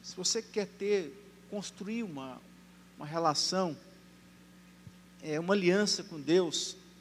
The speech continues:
algo maior, eu acho que é necessário que a gente primeiro diga isso a Deus. "Deus, eu quero.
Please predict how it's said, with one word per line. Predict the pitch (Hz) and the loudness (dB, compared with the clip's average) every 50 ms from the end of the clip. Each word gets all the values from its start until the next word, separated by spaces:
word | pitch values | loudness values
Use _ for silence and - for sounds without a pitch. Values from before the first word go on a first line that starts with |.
| - - - - - - - | -20 -20 -20 -20 -20 -20 -8
algo | - 156 190 202 190 185 | 2 4 4 4 4 2
maior, | 185 185 170 151 156 175 214 208 165 - - - - - - - - - - - - - - - - - - - - - - | 0 2 4 8 8 10 10 8 6 2 -10 -18 -20 -20 -20 -20 -20 -20 -20 -20 -20 -20 -20 -20 -20 -20 -20 -20 -20 -18 -12
eu | 175 180 | -6 -6
acho | 190 185 - | -4 -4 -4
que | - 226 | -2 -2
é | 220 220 220 214 208 | -2 -2 -4 -6 -6
necessário | 202 214 208 - 220 208 - 220 214 - | -6 -4 -4 -2 0 0 -2 -2 -4 -2
que | 214 | -4
a | |
gente | 214 214 - | -4 -4 -4
primeiro | - 208 202 208 220 | -6 -4 -2 -2 -2
diga | 196 180 214 220 240 | 0 -2 -2 0 2
isso | 220 208 202 196 - - 214 | 2 2 0 -2 -2 -4 -6
a | |
Deus. | 190 160 160 160 151 - | -6 -6 -6 -6 -6 -8
"Deus, | - 160 214 208 165 139 | -2 4 4 4 4 4
eu | 214 240 - - | -2 -8 -10 -12
quero. | - 151 131 123 113 | -10 -8 -8 -8 -10